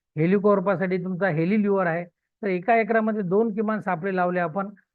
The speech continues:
तर आपल्याला सर्वेक्षण चांगल्या पद्धतीनं होऊ शकते. यामध्ये जर आठ ते दहा नर पतंग पडलेले दिसले की आपण समजायचं की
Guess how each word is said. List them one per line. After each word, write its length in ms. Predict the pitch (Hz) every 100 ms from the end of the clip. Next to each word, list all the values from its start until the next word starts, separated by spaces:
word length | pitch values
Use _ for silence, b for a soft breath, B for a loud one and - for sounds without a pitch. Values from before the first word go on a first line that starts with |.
| _
तर 100 | 208
आपल्याला 480 | 208 160 196 190 202
सर्वेक्षण 600 | 196 160 175 156 208 196
चांगल्या 360 | 180 165 175 185
पद्धतीनं 560 | 180 143 156 160 175
होऊ 240 | 175 151 160
शकते. 440 | 165 147 196 135 - _ _ -
यामध्ये 460 | 175 190 202 208
जर 140 | 196 196
आठ 320 | 170 190 -
ते 60 |
दहा 240 | 196 190 190
नर 180 | 185 180
पतंग 320 | 180 165 185
पडलेले 360 | 180 165 170
दिसले 380 | 165 180 - 180
की 380 | 185 _ _ -
आपण 300 | 170 165 214
समजायचं 460 | 175 175 175 175 180
की 280 | 180 214